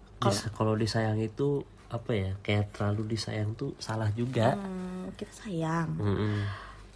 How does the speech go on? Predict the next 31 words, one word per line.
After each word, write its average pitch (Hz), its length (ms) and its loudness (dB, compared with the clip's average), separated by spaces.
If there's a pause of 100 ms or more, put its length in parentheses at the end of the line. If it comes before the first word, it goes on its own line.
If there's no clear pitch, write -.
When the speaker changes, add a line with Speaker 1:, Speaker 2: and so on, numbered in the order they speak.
(200)
Speaker 1:
Karena 196 240 -4
kita 202 200 -6
sayang, 202 520 -2 (200)
Speaker 2:
Mm-mm. 101 320 0
Speaker 1:
kita - 280 0
harus - 160 2
lebih 220 160 4
keras. - 560 -2
Speaker 2:
Iya. 90 320 2 (480)
Speaker 1:
Ada 180 260 0
saatnya - 260 -4
kita - 160 -4
keras, - 520 -2
ada 175 160 -4
saatnya 170 280 -4
kita - 320 0 (200)
lembut. 240 480 8
Speaker 2:
Mm-mm. 208 320 2
Speaker 1:
Kayak 196 220 6
gitu 226 160 2
kan 208 200 -2
sama 196 300 -2
anak. 185 280 -4
Speaker 2:
Ada 110 320 2
momen-momen 107 600 4
tertentu 104 480 2
lah. 85 140 2 (100)
Speaker 1:
Iya. 165 640 -2 (480)
Nah, 165 320 -2
kadang, 180 1040 2
Speaker 2:
Mm. - 60 -8